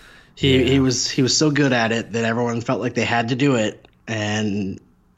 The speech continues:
Speaker 1: every commentator now has to point it out whenever a goalie doesn't Mike Smith it. It's, yeah, that's, that's annoying.
Speaker 2: Did
Speaker 1: I, I feel like there's definitely gonna be a lot of, uh, focus on Brad Marchand,
Speaker 2: Mm-hmm.
Speaker 1: especially from, uh, Canadian
Speaker 2: I
Speaker 1: broadcasters.
Speaker 2: mean, including yourself.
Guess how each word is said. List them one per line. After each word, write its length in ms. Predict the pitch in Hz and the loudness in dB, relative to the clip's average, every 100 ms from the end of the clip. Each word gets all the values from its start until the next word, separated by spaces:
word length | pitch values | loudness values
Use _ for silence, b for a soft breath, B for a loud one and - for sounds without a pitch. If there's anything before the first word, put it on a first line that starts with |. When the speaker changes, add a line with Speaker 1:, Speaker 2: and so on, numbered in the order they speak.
| - _ | -20 _
Speaker 1:
every 540 | - 143 143 156 147 131 | -2 2 4 4 4 2
commentator 540 | - 143 131 127 117 | 0 0 2 0 0
now 160 | 117 110 | 0 0
has 220 | 117 - | -2 -4
to 60 | |
point 220 | 117 127 120 | -8 -6 -4
it 60 | |
out 120 | 113 | -2
whenever 340 | 101 117 110 110 | -2 -2 -2 -2
a 60 | |
goalie 260 | 107 110 110 | -2 -2 0
doesn't 240 | 117 123 | 0 0
Mike 220 | 113 117 120 | 0 -2 -2
Smith 260 | 131 123 | -2 -2
it. 220 | 104 - B B B B B B B B B B B - | -2 -6 B B B B B B B B B B B -6
It's, 560 | 120 117 - - - 107 | -4 -2 -2 -4 -6 -4
yeah, 180 | 131 113 | 0 0
that's, 220 | 107 - | 0 -2
that's 180 | 107 95 | -6 -4
annoying. 380 | 98 92 90 95 | -4 -4 -4 -2
Speaker 2:
Did 100 | 104 | 0
Speaker 1:
I, 220 | 147 160 | 0 0
I 40 | |
feel 200 | 135 180 | 2 2
like 240 | 170 151 - | 2 0 -2
there's 260 | 151 156 | 0 0
definitely 300 | 151 165 175 | 0 0 0
gonna 140 | 151 143 | 0 0
be 80 | 135 | 0
a 80 | 123 | 0
lot 200 | 123 123 | 0 0
of, 260 | 117 113 123 | -4 -6 -4
uh, 160 | 113 | -4
focus 340 | 104 120 - 123 | -2 -4 -2 -2
on 140 | 113 | 0
Brad 220 | 107 113 | 0 0
Marchand, 480 | 107 107 104 123 127 | 0 -2 0 0 -2
Speaker 2:
Mm-hmm. 280 | 123 110 95 | -4 -6 -6
Speaker 1:
especially 340 | 107 117 - 110 | -4 -4 -2 -4
from, 320 | 113 110 110 | -2 -2 0
uh, 140 | 104 | -2
Canadian 400 | 104 113 104 110 | -2 -2 0 0
Speaker 2:
I 20 | |
Speaker 1:
broadcasters. 480 | 110 107 110 113 120 127 | 0 0 2 2 4 2
Speaker 2:
mean, 80 | |
including 300 | 120 123 135 | 2 4 4
yourself. 600 | 123 92 107 147 - - | 4 2 2 2 0 -8